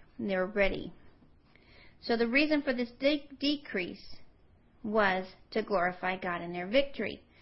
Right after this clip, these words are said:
Can you imagine? A lot of times when soldiers fight, they will come along and they fight, and then when they win, who gets the credit? They do, right? Well, when you have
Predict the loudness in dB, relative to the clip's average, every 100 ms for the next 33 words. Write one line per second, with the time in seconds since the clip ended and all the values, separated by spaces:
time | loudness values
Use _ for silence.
0 | -20 -8 0 2 2 2 4 4 4 0
1 | -6 -8 -12 -20 -20 -20 -20 _ -20 -20
2 | -20 _ -4 -2 0 0 0 2 2 0
3 | -6 -2 -2 -2 -4 -6 -6 -2 -2 -2
4 | -6 -14 -20 -20 -16 -10 0 2 2 -2
5 | 0 0 0 0 -2 -2 -6 -8 -20 -20
6 | -8 -2 -2 -4 -2 0 0 -2 -12 -20
7 | -16 -2 0 2 2 2 2 2 0 2
8 | 2 2 2 2 -2 -8 -2 2 2 0
9 | -2 -6 0 -2 -2 -8 -12 -20 -20 -20
10 | _ -20 _ 0 4 6 4 -2 -4 -4
11 | -2 0 -2 -4 -20 -20 -20 _ _ -20
12 | -20 -20 -8 0 2 4 2 4 2 4
13 | 4